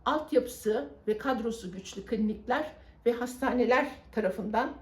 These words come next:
yapılması gerekir. Bunun karşılığı olarak da doğum evi olarak adlandırdığımız, ülkemizde neredeyse her ilde bulunan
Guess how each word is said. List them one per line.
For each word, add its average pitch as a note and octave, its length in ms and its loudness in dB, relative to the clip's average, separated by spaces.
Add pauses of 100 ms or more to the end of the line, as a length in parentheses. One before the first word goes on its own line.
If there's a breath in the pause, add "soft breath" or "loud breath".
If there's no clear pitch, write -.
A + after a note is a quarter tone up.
(360 loud breath)
yapılması A#3+ 840 0
gerekir. D#3+ 520 -2 (1000 loud breath)
Bunun G4 240 0
karşılığı A#3 520 2
olarak A#3 480 4
da B3 160 2 (300)
doğum D4 280 2
evi A3+ 180 2
olarak - 600 -2 (200)
adlandırdığımız, G3 1160 0 (480 loud breath)
ülkemizde D4+ 640 0
neredeyse G#3+ 800 0 (220 loud breath)
her E4 320 2
ilde G3+ 340 -4
bulunan F#3+ 380 -2